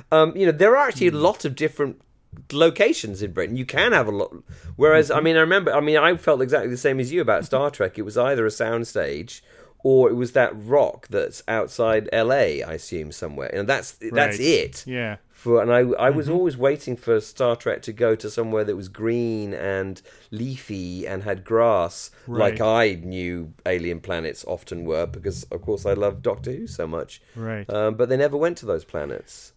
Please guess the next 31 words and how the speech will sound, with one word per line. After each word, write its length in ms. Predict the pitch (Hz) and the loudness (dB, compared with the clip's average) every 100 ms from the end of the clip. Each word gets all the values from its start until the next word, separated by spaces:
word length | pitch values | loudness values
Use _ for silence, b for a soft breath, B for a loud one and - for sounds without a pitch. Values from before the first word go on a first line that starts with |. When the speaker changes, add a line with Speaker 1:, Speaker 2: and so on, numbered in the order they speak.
| _ - | _ -10
Speaker 2:
Star 260 | - 190 | 0 2
Trek 240 | 196 190 - | 2 -2 -4
was 120 | 156 | -6
the 160 | 156 147 | -6 -4
other 240 | 147 147 | -4 -6
contrasting 840 | - 147 120 139 131 - 143 123 120 | -6 -8 -4 -2 -2 -4 -8 -8 -8
sci-fi 500 | - 120 117 123 104 | -6 -6 -4 -6 -8
story 580 | - 160 156 110 107 104 | -8 -6 -4 -4 -8 -8
or 120 | 104 | -10
show 420 | - - 175 120 | -10 -4 -2 -2
that 140 | 107 107 | -6 -10
was 160 | 107 | -10
on, 280 | 113 104 110 | -8 -8 -8
and 200 | 107 104 b b b b _ | -8 -10 b b b b _
I 80 | 117 | -12
think 180 | 113 170 | -10 -6
there's 200 | 180 - | -6 -8
two 180 | - 233 | -8 -8
things 320 | - 185 160 | -8 -8 -8
I 60 | 135 | -8
liked 400 | 123 131 - 104 | -6 -8 -8 -2
Doctor 320 | 127 123 117 | 0 -2 -8
Who 180 | 127 110 | -8 -8
better 300 | 104 110 104 | -8 -8 -8
than 160 | 101 | -12
Star 260 | - 95 95 | -12 -12 -12
Trek 220 | - 98 | -14 -18
for. 380 | _ - - - b b b b | _ -20 -18 -20 b b b b
First 360 | - 190 214 - | -2 0 0 -4
off, 240 | 107 107 | -8 -8
Doctor 340 | - 135 143 | -6 -6 -6